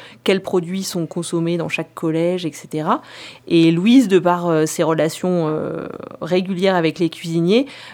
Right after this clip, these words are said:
euh, elle peut mettre en avant aussi, euh, un peu leurs exigences, bah, en termes de prix, euh, mais aussi de calibrage, de nettoyage, euh, des légumes,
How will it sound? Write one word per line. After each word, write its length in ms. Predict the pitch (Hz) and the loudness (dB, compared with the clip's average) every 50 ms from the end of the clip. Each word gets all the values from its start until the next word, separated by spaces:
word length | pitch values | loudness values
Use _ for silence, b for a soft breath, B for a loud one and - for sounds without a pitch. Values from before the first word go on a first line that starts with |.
| B - - | B -6 -4
euh, 240 | 165 160 160 160 | -2 0 0 0
elle 80 | 160 156 | -2 -2
peut 140 | 147 - 165 | -2 -2 -2
mettre 260 | 165 175 170 - - | 0 0 -2 -2 -4
en 80 | 170 156 | -4 -4
avant 260 | 151 151 165 202 208 | -2 -2 -2 -2 -2
aussi, 380 | 170 160 - - 233 240 233 | -2 -4 -6 -6 -2 0 2
euh, 260 | 190 170 156 151 156 151 | 2 2 2 0 -2 -4
un 80 | 147 | -4
peu 140 | 143 - 196 | -4 -2 0
leurs 280 | 185 175 165 160 147 175 | 0 0 -2 -2 -4 -8
exigences, 720 | 165 165 160 165 170 165 185 202 214 226 233 233 233 156 | -8 -6 -6 -6 -4 -2 0 0 0 2 0 0 -2 -4
bah, 220 | 139 127 127 - - | -4 -4 -4 -6 -6
en 120 | 156 156 | -8 -8
termes 220 | - 156 147 156 147 | -6 -6 -6 -6 -6
de 100 | 156 151 | -8 -8
prix, 380 | 151 - - - 247 285 - B B B B B B B B B - - | -10 -10 -6 -4 -2 -2 -2 B B B B B B B B B -8 -6
euh, 540 | 180 165 160 160 160 156 160 160 156 156 151 | -4 -2 -2 -2 -2 -2 -4 -4 -4 -4 -2
mais 200 | 156 160 160 160 | -2 -2 -2 -2
aussi 280 | 160 160 - - 196 | -2 -4 -6 -6 -6
de 100 | 196 202 | -4 -4
calibrage, 800 | 180 - - 160 175 175 180 165 165 175 185 196 208 208 208 190 | -4 -4 -6 -8 -8 -8 -8 -8 -6 -4 -4 -2 -2 -2 -4 -4
de 100 | 175 170 | -6 -6
nettoyage, 840 | 165 165 165 160 - 185 - 175 190 196 202 202 208 208 208 208 202 185 | -6 -6 -6 -6 -6 -6 -4 -4 -2 -2 -2 -2 -2 -2 -4 -4 -6 -4
euh, 360 | 175 165 165 165 160 165 165 | -4 -4 -2 -2 -2 -2 -4
des 120 | 160 156 | -4 -6
légumes, 480 | 151 156 160 175 214 233 240 240 233 | -6 -6 -6 -4 -2 2 2 2 2